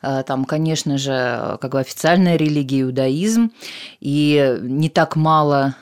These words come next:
населения, или мало вот именно таких, э, консервативно верующих или неконсервативно, там же тоже, безусловно, есть разделение этого в иудаизме. Вот, э,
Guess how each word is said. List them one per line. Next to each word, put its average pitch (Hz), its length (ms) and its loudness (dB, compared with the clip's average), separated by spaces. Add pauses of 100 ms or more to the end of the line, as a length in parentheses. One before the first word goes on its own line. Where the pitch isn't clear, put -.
населения, 151 640 2
или 156 200 -2
мало 131 540 0
вот 135 260 -8
именно 143 260 0
таких, 135 480 -6
э, 123 320 -4 (560)
консервативно 156 800 0
верующих 151 720 0
или 135 120 -4
неконсервативно, 147 1000 0
там 131 160 -2
же 139 100 -2
тоже, 180 240 -2
безусловно, 131 540 -4
есть 123 260 -8
разделение 131 540 -4
этого 123 220 -6
в - 20 -2
иудаизме. 127 580 -4 (320)
Вот, 165 220 0
э, 143 340 2